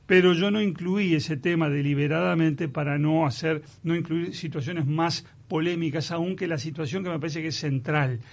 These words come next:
que es la de decir, bueno, un adulto, eh, psicológicamente apto,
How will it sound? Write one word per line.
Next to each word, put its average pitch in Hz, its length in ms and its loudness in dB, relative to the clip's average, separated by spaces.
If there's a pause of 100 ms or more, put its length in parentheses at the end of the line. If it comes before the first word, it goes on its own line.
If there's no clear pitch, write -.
(180)
que 165 80 -4
es 147 40 0
la 160 80 2
de 147 40 0
decir, 147 160 -2
bueno, 143 260 -2
un 202 160 0
adulto, 190 720 0 (600)
eh, 170 320 -10
psicológicamente 175 1000 0
apto, 160 420 0